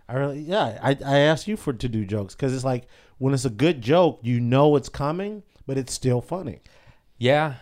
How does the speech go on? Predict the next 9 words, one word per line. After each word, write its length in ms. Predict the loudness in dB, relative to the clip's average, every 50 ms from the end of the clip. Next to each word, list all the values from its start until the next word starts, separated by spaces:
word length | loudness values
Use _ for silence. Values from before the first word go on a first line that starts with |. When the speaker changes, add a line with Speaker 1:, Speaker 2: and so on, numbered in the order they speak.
| -18 _
Speaker 2:
yeah. 280 | -4 0 2 4 4 4
You, 340 | 4 2 0 0 0 -2 -4 -6 -6
you 160 | -4 -2 0
requested, 760 | 0 -2 -2 -2 -2 0 0 0 -2 -6 -6 -6 -4 -2 0 2
uh, 300 | 2 2 2 0 -4 -6 -6
"In 200 | -6 -4 -4 -2
My 200 | -2 0 0 0
Speaker 1:
In 80 | 2 2
my 80 | 4